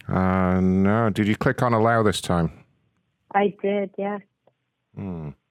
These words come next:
Speaker 1: strange. Um,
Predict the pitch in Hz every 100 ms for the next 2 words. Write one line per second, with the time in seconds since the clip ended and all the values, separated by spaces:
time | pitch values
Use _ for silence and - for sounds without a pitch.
0 | _ _ _ - 101 95 82 80 _ _
1 | _ _ _ _ _ _ _ _ _ _
2 | _ _ _ _ _ _ _ _ _ _
3 | - 110 110 82